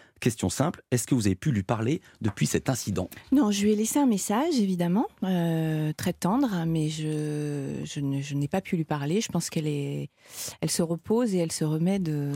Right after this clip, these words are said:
Speaker 2: de, de ça. Voilà, c'est quelqu'un de, Anne-Elisabeth, d'extrêmement, euh,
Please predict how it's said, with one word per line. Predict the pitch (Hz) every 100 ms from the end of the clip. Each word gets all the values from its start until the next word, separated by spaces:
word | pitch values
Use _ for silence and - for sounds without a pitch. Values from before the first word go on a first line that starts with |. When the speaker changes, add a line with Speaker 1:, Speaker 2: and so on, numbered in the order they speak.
| 143
Speaker 2:
de, | 147 -
de | -
ça. | 170 254 233
Voilà, | 170 208
c'est | - -
quelqu'un | 175 - 196
de, | 185 170 160 151 151 147
Anne-Elisabeth, | 170 170 170 170 185 190
d'extrêmement, | 165 - - - 185 185 190 190 180
euh, | 160 151 151 147 143 143